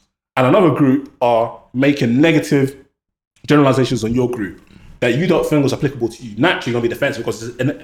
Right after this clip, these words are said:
essentially an attack on your group. Yeah. So girls, so some people say, "Ah, if it's not you, then why are you even mad?" Da, da, da, da. I was like, "Hold on, hold on, hold on." If I was to, if I was to say that, if you was to say to a Chinese person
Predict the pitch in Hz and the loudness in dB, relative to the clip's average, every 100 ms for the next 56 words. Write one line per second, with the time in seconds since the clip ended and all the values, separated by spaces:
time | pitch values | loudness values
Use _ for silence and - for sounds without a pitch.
0 | - - 185 131 117 - 135 - 120 123 | -8 -2 0 2 0 0 -4 -2 0 0
1 | 123 143 - - - _ - 110 127 - | 2 2 0 -6 -16 _ -8 -4 -4 -6
2 | - _ - 139 139 - 123 151 143 135 | -18 _ -4 -2 -2 -6 -6 -2 0 -2
3 | - 139 123 170 165 139 123 - 120 127 | -4 -2 0 2 0 0 -2 -2 0 2
4 | 120 98 - - - _ _ 147 143 156 | 0 0 -8 -18 -20 _ _ -2 0 0
5 | 139 139 117 135 127 113 107 110 104 101 | 2 0 0 2 2 2 2 2 2 0
6 | 98 117 113 107 107 107 107 110 104 98 | 0 2 2 0 -4 -6 -4 -2 -2 -6
7 | - - 107 120 143 - - _ 175 170 | -12 -14 -4 -2 -2 -4 -8 _ -2 2
8 | 160 147 107 110 107 - 92 92 _ _ | 2 2 0 0 -2 -4 -10 -14 _ _
9 | _ _ _ 170 175 185 226 208 160 - | _ _ _ -2 2 2 2 2 0 -2
10 | 156 202 202 - 160 131 104 - - 196 | 0 0 0 0 0 0 -2 -4 -4 -2
11 | 220 170 - 139 127 123 - 127 127 120 | 0 -2 0 0 0 -2 -2 -2 -2 -2
12 | - 107 - 92 92 | -6 -10 -8 -12 -14